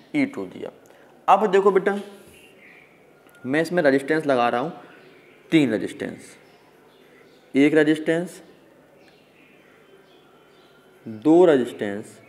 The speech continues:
और तीसरा resistance, तीन resistance मैंने लगा दिए।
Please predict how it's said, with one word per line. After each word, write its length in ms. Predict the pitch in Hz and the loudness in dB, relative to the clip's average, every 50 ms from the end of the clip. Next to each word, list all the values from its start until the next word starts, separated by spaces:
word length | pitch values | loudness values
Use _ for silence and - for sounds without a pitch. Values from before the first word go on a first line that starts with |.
| - - _ _ _ - - - - - - _ _ - | -20 -20 _ _ _ -20 -20 -20 -20 -20 -20 _ _ -6
और 180 | 123 120 123 127 - - - - | -4 -4 -4 -6 -10 -12 -6 -4
तीसरा 320 | 135 117 117 - - 117 | -4 -4 -4 -6 -8 -8
resistance, 840 | 113 110 104 - - 95 - - - - - - - - - - - _ _ _ _ _ _ _ _ _ _ _ _ _ _ _ _ _ _ - - - - - _ - - - - - | -8 -10 -12 -12 -12 -14 -16 -16 -18 -18 -18 -18 -20 -20 -20 -20 -20 _ _ _ _ _ _ _ _ _ _ _ _ _ _ _ _ _ _ -20 -20 -20 -20 -20 _ -20 -20 -20 -10 -6
तीन 200 | - 156 160 165 | -4 -2 -2 0
resistance 460 | 147 127 107 135 - - 107 104 - - | 0 -2 -2 -4 -6 -8 -10 -10 -10 -12
मैंने 160 | - - - | -14 -12 -12
लगा 240 | - - - - - | -14 -14 -14 -14 -14
दिए। 220 | - - - - | -16 -16 -18 -18